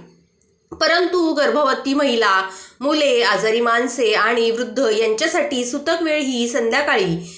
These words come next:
म्हणजे सायंकाळी पाच वाजून पंधरा मिनिटांपासून सुरू होणार आहे. ते ग्रहण संपेपर्यंत म्हणजे आठ तारीख मध्यरात्री एक वाजून सत्तावीस मिनिटांपर्यंत असणार आहे.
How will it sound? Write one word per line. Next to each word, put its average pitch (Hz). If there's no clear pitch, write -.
म्हणजे 262
सायंकाळी 330
पाच 285
वाजून 277
पंधरा 240
मिनिटांपासून 262
सुरू 277
होणार 208
आहे. 190
ते 359
ग्रहण 349
संपेपर्यंत 294
म्हणजे 254
आठ 226
तारीख 220
मध्यरात्री 262
एक -
वाजून 254
सत्तावीस 269
मिनिटांपर्यंत 208
असणार 220
आहे. 180